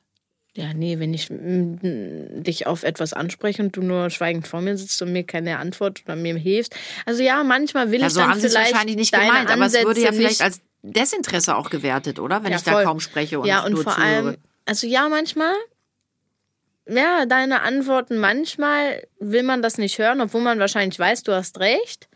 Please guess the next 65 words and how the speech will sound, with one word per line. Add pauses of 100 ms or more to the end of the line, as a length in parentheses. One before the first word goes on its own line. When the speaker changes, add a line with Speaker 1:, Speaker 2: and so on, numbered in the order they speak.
(320)
Speaker 1:
was
so
ein
paar
Themen
angeht,
aber
das
nervt
einen
dann, (140)
wenn
man
weiß,
ah,
die
hat
jetzt
recht
und
eigentlich
will
ich's
aber
anders
machen.
Speaker 2:
Kannst
du
ein
Beispiel
geben?
Es
würde
mich
schwer
interessieren.
Wo
hast
du
denn
gedacht,
ich
hab
recht,
aber
warst
wütend?
Ich,
Junge,
gut,
ich
könnte
ganz
viele
Beispiele
<laughs>
geben, (300)
aber
Speaker 1:
Äh. (720)
Speaker 2:
fällt
dir,
fällt
dir
was
ein?